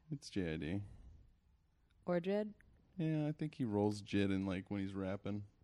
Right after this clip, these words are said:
Speaker 2: Oh.
Speaker 1: That dude's fucking sick. And, like, just a testament to, like, Atlanta. I mean, it's, Atlanta's just fucking crushing it right now.
Speaker 2: Yeah.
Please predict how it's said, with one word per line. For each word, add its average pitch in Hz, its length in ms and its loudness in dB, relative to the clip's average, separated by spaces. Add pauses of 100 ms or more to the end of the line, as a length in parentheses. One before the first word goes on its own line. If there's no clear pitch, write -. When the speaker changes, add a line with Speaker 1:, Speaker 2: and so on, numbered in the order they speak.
Speaker 2:
Oh. 180 320 0 (580)
Speaker 1:
That 127 100 0
dude's 147 200 6
fucking 98 340 0
sick. 92 460 -6 (260)
And, 127 340 6
like, 110 340 6 (600)
just 127 200 4
a 101 40 -6
testament 110 480 4
to, 104 60 4
like, 92 200 2
Atlanta. 92 480 0
I 113 40 2
mean, 117 100 6
it's, - 160 2
Atlanta's 117 420 6
just - 160 -6
fucking 87 460 -4
crushing - 580 -4
it - 140 -10
right - 160 -14
now. 57 240 -12 (100)
Speaker 2:
Yeah. 185 280 -2